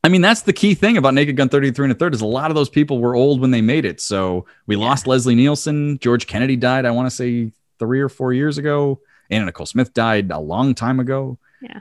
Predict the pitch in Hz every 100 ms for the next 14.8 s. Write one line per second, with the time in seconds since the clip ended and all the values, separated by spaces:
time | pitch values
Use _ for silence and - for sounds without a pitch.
0 | _ _ - 78 76 98 135 147 123 139
1 | 120 101 120 - 123 131 113 101 92 101
2 | 139 127 101 90 - _ _ _ - 104
3 | 92 98 82 73 _ _ _ _ _ -
4 | - - _ _ _ - - 220 110 220
5 | 170 104 - _ - - 120 135 - -
6 | 151 147 107 - 143 131 135 - 123 147
7 | - - 170 120 120 147 143 - - _
8 | - 180 160 - _ - 180 101 107 107
9 | 98 _ _ _ _ - 123 139 131 -
10 | 135 151 160 170 113 - 123 123 101 -
11 | 127 117 123 120 131 147 139 131 147 139
12 | 92 - - 117 107 - - _ _ -
13 | 123 113 120 104 - - 101 95 107 135
14 | 147 139 98 - 247 233 214 113